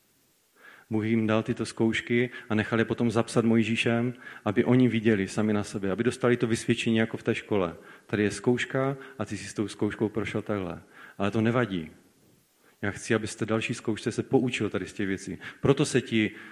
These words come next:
eh, Izraelci měli obrátit a podívat se zpátky na to, jak šli těch čtyřicet let tou pouští. Aby si uvědomili, co dělali špatně, a aby v té zaslíbené zemi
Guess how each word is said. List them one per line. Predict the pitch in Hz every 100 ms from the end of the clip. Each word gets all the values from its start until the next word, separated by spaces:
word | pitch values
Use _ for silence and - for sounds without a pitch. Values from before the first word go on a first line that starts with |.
| - 113
eh, | 104
Izraelci | 117 107 117 113 120
měli | 117 113
obrátit | 117 113 117 113 113
a |
podívat | 110 117 117
se | -
zpátky | 113 - 110 - 113
na | 107
to, | 113
jak | 101
šli | - 110
těch | -
čtyřicet | - 110 101 110
let | 104
tou | 104 101
pouští. | 107 104 - 104 - - -
Aby | 104
si | -
uvědomili, | 120 117 120 117 117
co | 113 107
dělali | 117 117
špatně, | - 107 - 110 120 - - -
a | 107
aby | 101
v | -
té | 107
zaslíbené | 110 - 120 120 117
zemi | 110 101 87